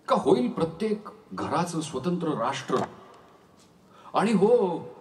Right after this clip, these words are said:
हा माणूस चंद्रावर जाऊन वस्ती करायचं म्हणतोय, हं? आणि मग असं झालंच तर चंद्र देईल का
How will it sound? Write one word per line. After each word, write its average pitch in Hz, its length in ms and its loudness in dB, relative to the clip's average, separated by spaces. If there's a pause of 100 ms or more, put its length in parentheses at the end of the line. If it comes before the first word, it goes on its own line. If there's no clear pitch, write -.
(180)
हा 190 380 2
माणूस 165 720 -2
चंद्रावर 160 600 4
जाऊन 214 260 2
वस्ती 196 300 0
करायचं 208 320 0
म्हणतोय, 190 460 4 (840)
हं? 294 160 4 (520)
आणि 151 100 2
मग 180 100 6
असं 147 240 0
झालंच 196 480 2
तर - 80 -2
चंद्र 190 360 -2
देईल 220 340 -4
का 143 340 0